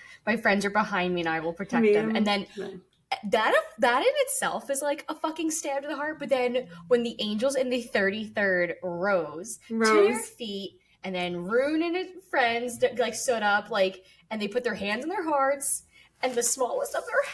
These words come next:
Speaker 1: house who brought her
Speaker 2: Yes.
Speaker 1: death upon herself to save her friends, they were honoring her. I was like, <gasps> "Oh my
Speaker 2: I have,
Speaker 1: God." <laughs>
Speaker 2: I have goosebumps. Like,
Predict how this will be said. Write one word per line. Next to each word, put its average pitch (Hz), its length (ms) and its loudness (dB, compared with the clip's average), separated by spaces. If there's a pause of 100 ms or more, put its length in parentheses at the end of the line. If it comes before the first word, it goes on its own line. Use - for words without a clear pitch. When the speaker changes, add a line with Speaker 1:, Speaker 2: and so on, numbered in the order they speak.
(100)
Speaker 1:
house 508 200 0
who 494 160 0
brought 359 220 -2
her 381 100 -4 (140)
Speaker 2:
Yes. 392 160 4
Speaker 1:
death 349 100 -8
upon 320 220 -4
herself 285 400 -4
to 339 80 -6
save 311 220 -4
her 320 100 -2
friends, 302 320 -4
they 320 100 0
were 311 160 0
honoring 277 440 2
her. 381 320 0
I 254 240 2
was 427 120 -2
like, 427 160 -4
<gasps> - 680 -8
"Oh 370 280 -6
my 330 180 0
Speaker 2:
I 247 100 12
have, 311 200 10 (640)
Speaker 1:
God." 403 180 0
<laughs> - 40 -10
Speaker 2:
I 247 120 2
have 285 200 2
goosebumps. 214 800 4
Like, 233 240 2